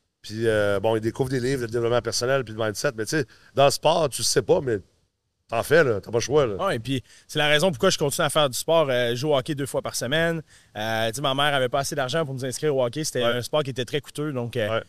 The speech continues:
Speaker 2: j'ai pas eu la chance de jouer ma, dans ma jeunesse. J'aurais adoré jouer au hockey dans ma
Speaker 1: Ouais.
Speaker 2: jeunesse, mais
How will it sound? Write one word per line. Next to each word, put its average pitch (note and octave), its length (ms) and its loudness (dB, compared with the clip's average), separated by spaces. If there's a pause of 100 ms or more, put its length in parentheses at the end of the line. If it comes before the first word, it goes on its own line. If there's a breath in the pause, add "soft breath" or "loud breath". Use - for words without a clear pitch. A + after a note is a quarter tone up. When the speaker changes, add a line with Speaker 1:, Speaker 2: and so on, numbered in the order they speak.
(140)
Speaker 2:
j'ai C#3+ 140 -6
pas F3+ 120 0
eu F3+ 40 2
la D#3 120 4
chance F3 240 -2
de D#3 80 -2
jouer D3 160 -4
ma, D3+ 140 -2
dans C3+ 140 -4
ma C#3 100 -2
jeunesse. C#3+ 480 -4
J'aurais B2+ 300 0
adoré D3+ 420 0
jouer C3 160 -8
au B2 80 -2
hockey A#2 140 -6
dans B2+ 100 -2
ma B2 120 -2
Speaker 1:
Ouais. B2 80 4
Speaker 2:
jeunesse, E3+ 280 0
mais D3+ 180 -2